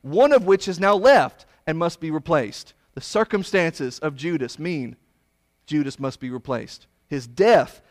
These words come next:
has these ramifications beyond just becoming infamous as a person, but now an apostle must fill his shoes.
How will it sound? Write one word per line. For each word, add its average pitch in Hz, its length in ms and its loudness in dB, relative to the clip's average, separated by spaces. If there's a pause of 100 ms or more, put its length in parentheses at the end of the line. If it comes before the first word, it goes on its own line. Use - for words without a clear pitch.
(120)
has 156 280 -2
these 156 220 -6
ramifications 143 1000 -4 (240)
beyond 170 380 0
just 135 360 -6 (220)
becoming 131 360 -6
infamous 139 440 -8
as 120 120 -14
a 110 40 -20
person, 156 480 -2 (680)
but 117 100 -6
now 131 280 0
an 120 80 -4
apostle 131 560 -4 (320)
must 127 200 -10
fill 135 140 -8
his 123 100 -6
shoes. 110 460 -12